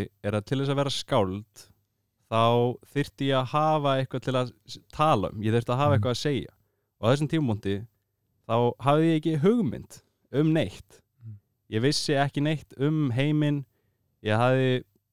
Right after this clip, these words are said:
Speaker 1: varla gert neitt. Þannig að ég ákvað að leita með þekkingar.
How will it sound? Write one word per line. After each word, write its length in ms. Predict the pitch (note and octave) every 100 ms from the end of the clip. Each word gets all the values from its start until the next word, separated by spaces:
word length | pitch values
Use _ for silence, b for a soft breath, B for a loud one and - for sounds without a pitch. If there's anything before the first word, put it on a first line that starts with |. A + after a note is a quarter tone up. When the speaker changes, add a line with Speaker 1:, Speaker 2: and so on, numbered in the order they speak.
| _ _ _ _ A2
Speaker 1:
varla 520 | C#3 - C#3+ A#2+ A2 -
gert 280 | E3+ - -
neitt. 380 | F#2+ G#2+ - - _ _ _ _ _ _ _ _ _ _
Þannig 440 | A2+ A#2 A#2 A#2+ - _
að 400 | A2+ A#2 A2+ A2+ - _ _ _ _
ég 320 | A2 B2 B2+ A#2+
ákvað 640 | B2+ D3+ - C3 A#2+ A2
að 300 | G#2+ G#2+ G#2 - _ -
leita 360 | A2+ D3 -
með 140 | A#2 A#2
þekkingar. 420 | D3+ - G2 -